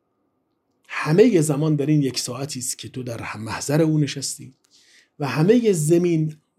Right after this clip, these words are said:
در این خانه جمع است. بعد از ارتحال هست استاد، دانشگاه فردوسی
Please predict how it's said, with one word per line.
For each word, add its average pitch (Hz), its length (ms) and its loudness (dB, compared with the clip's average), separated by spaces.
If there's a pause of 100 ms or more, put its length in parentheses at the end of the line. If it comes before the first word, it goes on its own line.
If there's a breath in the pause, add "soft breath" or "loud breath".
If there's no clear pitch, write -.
(100)
در 135 120 -2
این 143 160 6
خانه 107 300 -10
جمع - 340 -16
است. - 360 -16 (2750)
بعد 151 180 4
از 143 120 4
ارتحال 131 680 0 (840)
هست 110 240 -8
استاد، 127 680 -2 (680)
دانشگاه 120 400 -4
فردوسی 117 760 -4